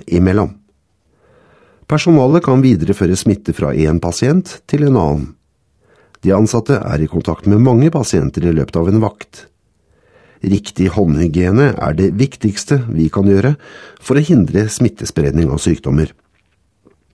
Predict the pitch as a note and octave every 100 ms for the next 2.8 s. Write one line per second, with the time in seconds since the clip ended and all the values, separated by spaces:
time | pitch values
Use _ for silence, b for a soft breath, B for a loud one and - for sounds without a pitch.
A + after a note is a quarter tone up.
0 | _ _ _ - B B B B B B
1 | B B2 A#2+ G#2 F3+ D3+ - - G#2+ A#2
2 | F2+ D2+ E2 G#2 F#2 D#2+ C#2 D2+